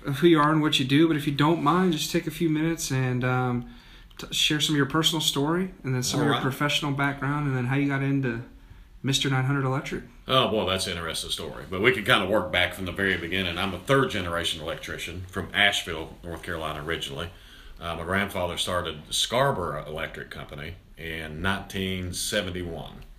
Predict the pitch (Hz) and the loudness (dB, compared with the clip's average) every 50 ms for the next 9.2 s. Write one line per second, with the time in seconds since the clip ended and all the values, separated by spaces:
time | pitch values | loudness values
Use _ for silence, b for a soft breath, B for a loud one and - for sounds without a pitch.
0 | B B B B B B B B B B B B B - - - 107 98 92 87 | B B B B B B B B B B B B B -6 -2 0 0 0 0 -2
1 | 85 82 80 82 82 82 82 90 92 90 95 92 95 95 95 92 87 87 92 92 | -2 -4 -2 -2 -4 -4 -2 -4 -2 0 2 2 2 4 2 0 0 -4 -8 -8
2 | - 71 64 - - - 104 101 98 95 95 90 87 87 85 82 80 - - 90 | -8 -12 -16 -10 -4 0 0 0 2 0 -2 -4 -4 -6 -6 -4 -6 -6 -6 -8
3 | 78 - - 90 80 78 76 - - 80 - 87 92 92 90 87 82 78 76 73 | -8 -6 -6 -4 -6 -6 -6 -6 -8 -8 -8 -8 -6 -6 -6 -6 -8 -8 -8 -8
4 | 73 76 73 80 85 85 - - 95 87 78 - 87 85 78 - 76 76 82 90 | -8 -8 -8 -6 -6 -6 -4 -2 -4 -4 -4 -4 -4 -6 -6 -6 -6 -4 -4 -4
5 | 87 85 - - - - - - - - 85 80 80 78 78 80 B B B B | -2 -4 -4 -6 -8 -12 -10 -10 -8 -6 -6 -6 -6 -8 -10 -12 B B B B
6 | B B B B B - - 87 - 120 117 - 135 139 143 160 170 175 - - | B B B B B -10 -4 -2 -2 0 0 0 0 2 2 2 0 0 0 2
7 | 185 185 185 196 190 190 202 180 135 117 110 110 120 127 120 - - - 82 76 | 0 2 2 0 -2 0 0 0 0 0 2 6 6 6 6 4 0 -6 -8 -8
8 | - - 135 120 90 92 98 - 110 95 90 90 90 90 - 107 104 95 87 78 | -6 -4 -4 -2 0 0 0 0 0 0 2 0 0 0 -2 -6 -6 -6 -6 -6
9 | 76 78 78 | -6 -8 -8